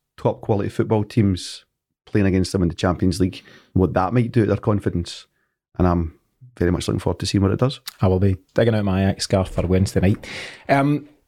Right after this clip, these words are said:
Speaker 2: I'd genuinely love to spend a lot more time on this one. I, I really would, but we've just got so much to get through on today's show, various different topics, as I'd mentioned. So I'll just ask for each of your final words on Saturday before we move on. I'll come to you first, Paddy.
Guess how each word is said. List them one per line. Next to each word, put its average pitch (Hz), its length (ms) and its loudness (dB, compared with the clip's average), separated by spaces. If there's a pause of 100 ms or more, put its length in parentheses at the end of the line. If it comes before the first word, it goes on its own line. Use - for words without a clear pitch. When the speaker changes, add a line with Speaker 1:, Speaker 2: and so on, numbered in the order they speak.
(140)
Speaker 2:
I'd 117 140 -2
genuinely 156 360 4
love 147 140 2
to 135 100 4
spend 131 300 2
a 120 60 4
lot 123 180 2
more 113 140 4
time 113 260 2
on 120 100 6
this 120 200 2
one. 113 140 4
I, 107 60 2
I 110 140 0
really 113 180 2
would, 101 160 2
but 110 100 -2
we've 98 80 -6
just 117 140 0
got - 120 -2
so 123 160 2
much 110 180 2
to 107 100 2
get 110 140 -2
through 107 380 4 (120)
on 101 140 4
today's 98 280 2
show, 104 200 2
various 98 300 2
different 117 280 -2
topics, 104 360 0
as 92 100 0
I'd 87 80 2
mentioned. 101 380 4
So 120 200 4 (320)
I'll 139 80 4
just 147 200 2
ask 131 180 0
for 120 80 2
each 123 120 -2
of - 40 -10
your 110 100 4
final 110 300 2
words 98 180 2
on 107 80 4
Saturday 104 360 0
before 101 280 0
we 104 100 4
move 98 180 2
on. 95 200 2
I'll - 80 0
come 123 120 0
to 120 60 -4
you 104 100 0
first, 95 200 -2
Paddy. 87 220 -2